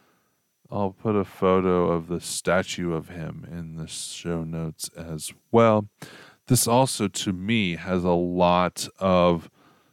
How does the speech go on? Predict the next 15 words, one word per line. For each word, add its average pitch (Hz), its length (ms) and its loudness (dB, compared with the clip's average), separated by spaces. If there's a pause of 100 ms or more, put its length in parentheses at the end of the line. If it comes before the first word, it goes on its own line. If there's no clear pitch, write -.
similarities 87 1400 2
to 90 400 -2
missing 90 520 -2
four 98 440 2
one 90 360 0
one 87 280 -2
cases 80 720 -8
where 80 440 -4 (320)
a 101 80 -8
child 95 520 0
disappears, 92 800 0 (140)
cr-, - 280 -16
travels 107 600 0
a 92 140 -6
great 95 500 -6